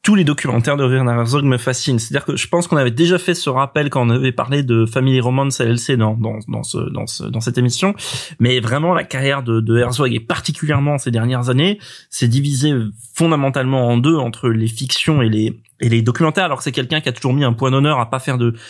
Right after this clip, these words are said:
division entre la fiction et le documentaire, et je pense qu'il a raison.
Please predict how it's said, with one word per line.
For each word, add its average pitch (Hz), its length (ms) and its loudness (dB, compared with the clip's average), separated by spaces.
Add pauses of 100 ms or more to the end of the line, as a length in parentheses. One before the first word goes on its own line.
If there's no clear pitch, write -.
(220)
division 139 500 2
entre 113 180 -2
la 120 100 2
fiction - 320 -4
et - 20 2
le 117 60 2
documentaire, 139 500 0
et - 80 -4
je - 80 -10
pense 160 240 -2
qu'il 123 160 -2
a 113 40 0
raison. 131 280 0